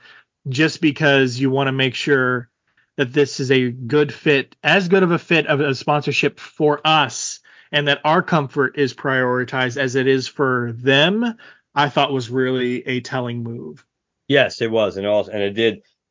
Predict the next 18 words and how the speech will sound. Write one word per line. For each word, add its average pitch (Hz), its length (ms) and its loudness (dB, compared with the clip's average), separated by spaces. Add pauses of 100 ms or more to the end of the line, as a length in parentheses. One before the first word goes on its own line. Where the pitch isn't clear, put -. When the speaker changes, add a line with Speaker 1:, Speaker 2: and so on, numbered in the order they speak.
(100)
Speaker 2:
it, 131 260 -2 (100)
it 147 80 -2
was 143 180 0
another 143 360 0
early 123 340 0
sign 113 420 0
that 104 140 -10
they 104 120 -4
were, 101 340 -4 (240)
you 110 100 -4
know, 107 100 0
interested 107 600 0
in 95 100 2
a 95 60 2
good 101 180 2
relationship, 98 720 2
not 95 240 2
just, - 480 -2